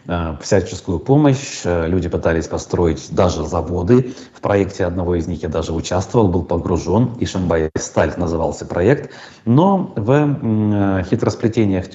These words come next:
межчиновничьих отношений всё это дело погрязало всегда в болоте, и, м, э, ника-, вместо помощи получались лишь, э, преграды, и ни один из проектов не был реализован.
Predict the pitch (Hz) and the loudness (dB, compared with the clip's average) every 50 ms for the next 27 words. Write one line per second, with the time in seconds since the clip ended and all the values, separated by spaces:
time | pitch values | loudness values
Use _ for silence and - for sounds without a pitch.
0 | - - 98 104 101 101 - 101 101 101 98 98 98 92 - 95 - 92 85 - | -6 -2 0 0 0 -2 -2 0 0 2 2 2 0 0 -2 -6 -6 -6 -4 -2
1 | 98 95 - - 151 160 160 156 151 143 143 - - - - - - - 107 107 | -2 -2 0 0 0 2 2 2 2 0 -2 -6 -14 -16 -20 -16 -4 0 2 2
2 | 101 - 87 92 98 92 87 - - 98 85 90 92 87 82 98 90 82 82 82 | 2 2 2 2 4 4 4 2 0 0 2 2 2 4 4 4 2 2 0 -2
3 | - - 87 87 82 92 85 71 - - 85 87 82 73 71 78 90 92 107 135 | -4 -6 -6 -2 0 0 -2 -2 -4 -8 -8 -8 -8 -8 -6 -4 0 2 2 2
4 | 131 - - 113 101 - - 98 101 101 98 78 98 98 92 87 85 85 85 90 | 2 2 0 0 0 0 0 -2 0 0 0 -2 -2 -4 -2 -2 -2 -2 -2 -2
5 | 90 107 - - 95 101 107 98 - 101 - - 123 127 117 101 - - - 92 | 0 -2 -2 0 2 2 2 2 2 -2 2 4 6 6 6 4 2 -2 -2 0
6 | 90 87 - - 101 98 98 95 - - - - - - - 82 90 101 92 90 | 0 0 0 0 2 2 2 -2 -4 -12 -16 -18 -18 -8 -4 0 2 2 2 2
7 | - - - - 98 92 90 87 87 87 87 85 85 87 85 - 101 92 95 104 | -4 -12 -10 -6 -4 -2 -2 0 0 0 0 0 0 -2 0 2 2 4 6 6
8 | 101 87 78 76 73 - - 98 101 80 - 101 101 101 92 104 98 90 82 - | 4 4 2 0 -4 -4 -4 -2 -2 -2 -2 -2 0 0 0 0 -2 -2 -2 0
9 | - 98 107 107 - 92 - 101 92 78 80 85 82 80 82 85 82 82 78 - | 2 2 2 2 0 -6 -6 -4 -4 -2 -2 -2 -2 0 0 -2 -2 -2 -4 -4
10 | 71 | -6